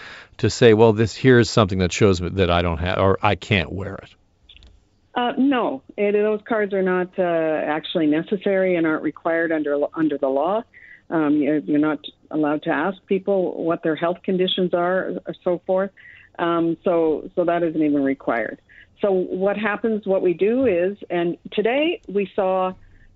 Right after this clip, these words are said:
Speaker 2: uh, ninety percent of people, I was at Union Station all morning, and most people had masks on. So that was really good to see. And, uh, they already were, were adopting the, the habit, but, um, but, uh, it was really good to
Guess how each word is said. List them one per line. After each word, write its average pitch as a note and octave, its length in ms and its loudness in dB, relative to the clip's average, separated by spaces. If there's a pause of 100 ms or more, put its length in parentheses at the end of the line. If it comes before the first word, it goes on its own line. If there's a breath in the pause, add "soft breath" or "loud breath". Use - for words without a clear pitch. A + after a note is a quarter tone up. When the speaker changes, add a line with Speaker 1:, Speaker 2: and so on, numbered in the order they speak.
Speaker 2:
uh, F3 120 -4
ninety F3+ 380 -2
percent E3+ 400 -6
of - 80 -16
people, D3+ 280 -2
I C#3+ 80 0
was C#3+ 120 -2
at E3 160 0
Union F3+ 320 0
Station F3 320 -4
all D#3 140 0
morning, D#3 500 0
and D3+ 380 0 (140)
most F3 600 -2
people D3+ 440 -2
had D3 320 -6
masks C3+ 380 -2
on. C3 320 -4
So D#3+ 60 0
that F#3 140 0
was F3+ 140 -2
really E3 240 0
good C#3 260 -4
to C3 100 -20 (100)
see. A2 180 -14 (640 loud breath)
And, E3 320 0
uh, E3 120 2
they A3+ 180 0
already G3 540 0
were, D3 500 -2
were D#3 240 -2
adopting D3 640 -4
the, C#3+ 260 -2
the D3+ 160 -4
habit, D3 460 -4
but, D3+ 280 -2
um, C#3+ 480 -4 (240)
but, D3 280 -6
uh, D#3 80 0
it C#3+ 140 -2
was D3 180 -4
really D#3 180 0
good D3 220 -2
to D3 80 -10